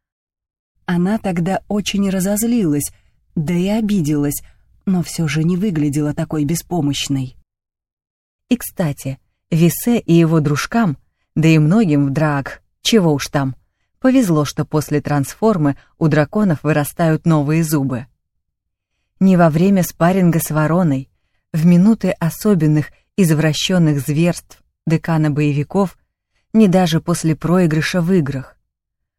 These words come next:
А вот сейчас застыла и смотрит на него, не мигая своими широко раскрытыми глазами. Губы беспомощно приоткрылись, так и тянут магнитом. Проклятье! Ведь она же еще и голая.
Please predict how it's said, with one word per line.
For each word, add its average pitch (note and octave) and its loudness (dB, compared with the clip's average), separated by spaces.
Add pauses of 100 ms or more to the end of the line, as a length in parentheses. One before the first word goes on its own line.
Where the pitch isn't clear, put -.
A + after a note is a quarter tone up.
(420)
А E3+ 2
вот D#3 0
сейчас F#3 -4 (460)
застыла F3 0
и D3+ -4
смотрит D#3+ -2
на E3 2
него, D3+ 2 (300)
не F3 6
мигая D#3+ 4
своими D#3 -2
широко D#3 -4
раскрытыми D#3 -2
глазами. D3+ -2 (640)
Губы F#3 0
беспомощно D#3 -2
приоткрылись, D#3+ -2 (400)
так G#3+ -4
и F3 -4
тянут E3+ -4
магнитом. C#3 -2 (760)
Проклятье! D3+ -4 (560)
Ведь F3 2
она E3 2
же D3+ 0
еще E3 0
и D#3+ 2
голая. C#3+ -2